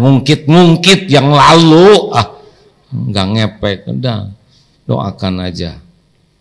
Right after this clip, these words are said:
Ya, udah, udah garisnya harus terjadi, maka doakan supaya diampuni Allah. Jelas? Nah, itulah bab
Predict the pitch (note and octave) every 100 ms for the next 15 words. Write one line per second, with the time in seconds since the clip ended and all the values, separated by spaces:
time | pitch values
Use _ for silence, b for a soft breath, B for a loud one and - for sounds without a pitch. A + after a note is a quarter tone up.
0 | _ - F#2+ G2+ F#2 F#2 F#2 F2+ F2 F2+
1 | F2+ G2 G2+ F2 F2 E2 - F2+ E2+ E2+
2 | E2 E2 E2 D#2+ _ b b b - E2+
3 | E2 F2 E2+ - - E2 D#2+ - F2+ E2
4 | D#2 D#2 E2+ E2+ E2+ D#2+ E2 E2 D#2+ E2+
5 | D#2+ D#2 C#2 D2 D2+ D2+ - F2+ F#2 G2
6 | G#2+ - _ _ b b b b b b
7 | b - G#2+ G#2 B2 G2+ G#2+ G2+ G2 G#2+
8 | _ _ _ A#2 G2+ F#2 F2+ -